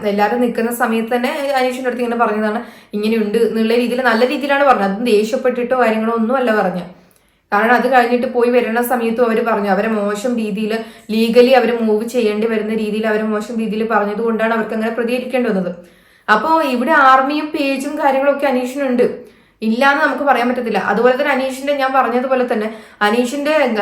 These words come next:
ഉം, അനീഷിന് വേണ്ടിയിട്ട് കമന്റ് ഇടുന്ന ഒരുപാട് പേരുണ്ട്. ബംഗാളി ഐ ഡി എന്നൊക്കെയാണ് വരുന്നത്,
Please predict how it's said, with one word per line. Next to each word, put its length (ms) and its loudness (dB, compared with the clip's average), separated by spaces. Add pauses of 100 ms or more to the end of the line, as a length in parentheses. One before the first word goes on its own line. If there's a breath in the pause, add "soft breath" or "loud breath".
(120)
ഉം, 260 -2 (180)
അനീഷിന് 340 0
വേണ്ടിയിട്ട് 280 0
കമന്റ് 320 2
ഇടുന്ന 160 -2
ഒരുപാട് 400 4
പേരുണ്ട്. 320 0
ബംഗാളി 480 0
ഐ 220 2
ഡി 100 0
എന്നൊക്കെയാണ് 420 -2
വരുന്നത്, 280 0